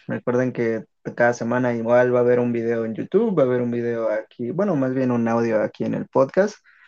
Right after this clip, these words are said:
Ya, pues, ahorita ya conocieron a, a Steve, igual, eh, pues, ya, ya conocen a tres, nada más falta uno, que es Carlos, vos, que, pues, a ver cuándo se, se dignarán a, a conocerlo. <laughs>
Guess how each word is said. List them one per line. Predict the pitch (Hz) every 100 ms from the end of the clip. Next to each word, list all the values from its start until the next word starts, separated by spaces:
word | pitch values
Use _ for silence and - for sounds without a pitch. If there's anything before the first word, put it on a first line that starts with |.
| _ _ _
Ya, | 120 120 120
pues, | 120 120
ahorita | 113 120
ya | 117 117 110
conocieron | 110 107 113 113 110
a, | 104 87
a | - -
Steve, | - 185 240 175
igual, | 120 120 120 120 - -
eh, | 120 110 104
pues, | - 110
ya, | 117 113 - -
ya | 113
conocen | 117 120 120 117
a | 107
tres, | 185 214
nada | 165 143
más | 127 113 -
falta | 127 120 -
uno, | 160 214 196 185
que | 185 131
es | 127 - - -
Carlos, | 127 147 135 127 -
vos, | 139 170 - - _ _ _ _ _ -
que, | 110
pues, | - 107
a |
ver | 113 123
cuándo | 127 127 123 120 _
se, | - - 104 104 -
se | - 110
dignarán | 117 - 113 110 131 139
a, | 123 107
a | 107
conocerlo. | - 110 117 - 135 135 143 139
<laughs> | - 135 165 160 143 -